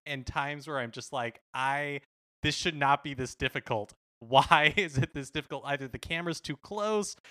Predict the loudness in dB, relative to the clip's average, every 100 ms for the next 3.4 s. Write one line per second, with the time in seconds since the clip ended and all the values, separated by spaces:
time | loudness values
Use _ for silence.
0 | -12 -2 2 2 2 0 0 -6 _ -16
1 | -14 -14 0 2 4 2 2 0 -2 2
2 | 4 4 4 2 -2 -18 -6 0 4 6
3 | 6 6 2